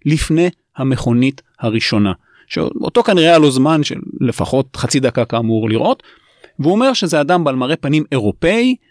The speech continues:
ובתרגום של ההודעה שנגבית ממנו בשפה, אני מניח, הצרפתית או האנגלית, הוא אומר, "יש לו סובים על הפנים." עכשיו, לא היה לי מושג מה זו המילה הזאת, סובים, אף פעם לא נתקלתי בה,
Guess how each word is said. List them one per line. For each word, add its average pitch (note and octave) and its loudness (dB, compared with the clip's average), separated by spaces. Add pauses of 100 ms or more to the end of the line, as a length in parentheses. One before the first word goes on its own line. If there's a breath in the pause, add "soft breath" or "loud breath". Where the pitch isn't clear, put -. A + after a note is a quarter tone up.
(100)
ובתרגום A#2 -2
של C3+ -4
ההודעה A2 -2
שנגבית A2 -2
ממנו B2+ 0
בשפה, A#2+ -2
אני G2+ 2
מניח, A2+ 0
הצרפתית G#2 -4
או D#3 0
האנגלית, G#3+ 2 (140 loud breath)
הוא - -20
אומר, F3+ 0
"יש F3+ -2
לו G3+ -2 (200)
סובים F3+ 0
על C3+ 0
הפנים." C3 0 (220)
עכשיו, C#3 -2
לא C3+ 2
היה D#3+ 2
לי F3 2
מושג C#3 -2
מה B2+ 0
זו B2 0
המילה A2+ 2
הזאת, A#2 -2
סובים, B2 0
אף - -10
פעם C#3 0
לא C3 2
נתקלתי D#3+ -2
בה, B2+ 0